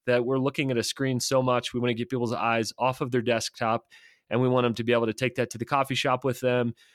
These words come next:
to sit in their reading chair in the morning. So that's the, the first thing that I'm pumped about. The second thing is group coaching. People have been asking for a while, "How do we have a solution that costs less but also involves some community?"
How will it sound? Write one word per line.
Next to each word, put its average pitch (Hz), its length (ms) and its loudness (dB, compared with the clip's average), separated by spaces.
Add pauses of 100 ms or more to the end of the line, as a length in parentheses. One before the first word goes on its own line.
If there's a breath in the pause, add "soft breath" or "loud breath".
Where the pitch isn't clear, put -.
(140)
to 113 60 -6
sit 135 200 0
in 120 80 2
their 117 140 0
reading 113 260 0
chair 113 240 -2
in 110 60 -2
the 110 80 -2
morning. 110 280 0
So 127 300 0 (340 soft breath)
that's 180 260 -2
the, 139 280 4
the 117 80 0
first 226 400 0
thing 123 360 -2 (100)
that 139 160 0
I'm 127 160 0
pumped 120 260 -4
about. 120 220 -2
The 120 60 -10
second - 340 -4
thing 139 180 0
is 110 100 -2
group 131 300 -4
coaching. - 400 -2 (180)
People 139 220 -4
have 180 60 -2
been 139 80 0
asking 139 420 0
for 135 160 0
a 120 60 4
while, 131 420 4 (360 loud breath)
"How 135 140 0
do 170 100 4
we 156 120 4
have 139 480 0
a 127 80 -2
solution 135 540 0
that 120 180 0 (380 soft breath)
costs 151 340 0
less 131 320 2
but 127 140 2
also 131 260 2
involves 117 380 2
some 117 160 -4
community?" 151 500 -2